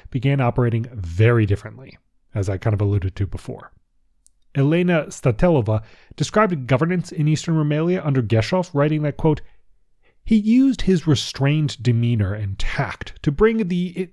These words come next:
to the institution a businesslike atmosphere of efficiency and moderation.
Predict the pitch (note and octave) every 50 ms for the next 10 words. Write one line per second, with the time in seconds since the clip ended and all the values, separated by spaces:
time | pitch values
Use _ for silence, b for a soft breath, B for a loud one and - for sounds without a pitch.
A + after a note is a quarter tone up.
0 | _ - - E3 D#3+ F3 E3 E3 D3+ - - D3 C3+ - E3+ D#3+ - E3+ E3 D#3+
1 | D#3 D3+ B B B B B G3 F#3 - C#4 A3+ - G#3+ F#3+ - - D3 B2 G#2+
2 | C#3 A#2+ A#2 A#2 A#2+ G#2+ - - A#2+ G#2+ A2 A2+ B2+ C3 B2 - - C#3+ - -
3 | - - A3+ - - A3 F#3+ - - G#3 G#3 G#3 C#3+ G#2+ G2 G2+ G#2+ A#2+ C3 C3
4 | A#2+ G2 F#2+ - - -